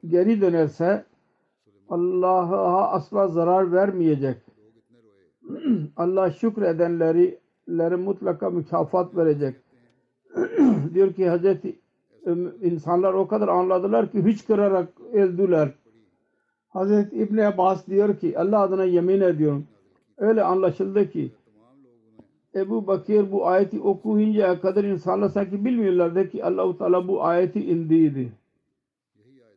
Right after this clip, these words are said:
Yani bütün insanlar bu ayet kendisinden öğrendiler. Sonra insanların kim dillediyse bu ayeti okuyordu.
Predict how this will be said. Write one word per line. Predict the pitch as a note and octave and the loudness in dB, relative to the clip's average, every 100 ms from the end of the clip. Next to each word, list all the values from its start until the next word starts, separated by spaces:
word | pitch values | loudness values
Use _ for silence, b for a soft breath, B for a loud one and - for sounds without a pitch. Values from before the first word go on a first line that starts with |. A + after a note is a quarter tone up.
| E4+ B3 D4 | -20 -16 -10
Yani | F#3 G3 F3+ | -4 -4 -4
bütün | G3+ B3+ | -4 0
insanlar | A#3+ G3 - F#3+ F#3 F3 C#3 G#2+ _ _ _ G#2 _ G#2+ _ D4+ | 0 -2 -2 0 2 2 0 -4 _ _ _ _ _ _ _ -16
bu | F#3 G3+ F3 | -6 -4 -2
ayet | F#3 F#3 | -2 -2
kendisinden | - F#3 F#3+ - F#3 G3 G3 | -2 -2 -2 -4 -2 0 -2
öğrendiler. | - E3+ E3+ D#3+ E3 D3 B2 A#2+ _ _ _ _ _ _ - | -2 0 0 -2 -2 -2 -4 -10 _ _ _ _ _ _ -8
Sonra | F#3+ G3+ F#3+ | -2 0 0
insanların | F#3 F#3+ F3 F3 F#3+ G3+ G3+ G3 G3+ G3 | -2 -8 -8 -2 0 2 2 2 0 -4
kim | - C4 A#3 F3+ F3+ | -4 0 0 -2 -2
dillediyse | F#3+ F#3+ F3+ F#3 - G#3 G3 | -2 0 -2 -4 -2 -2 0
bu | A3+ | 2
ayeti | F#3 F#3+ F#3+ G#3+ | 4 2 0 -2
okuyordu. | F3+ - F3 F3+ D3 D3 | -2 -2 2 4 2 -2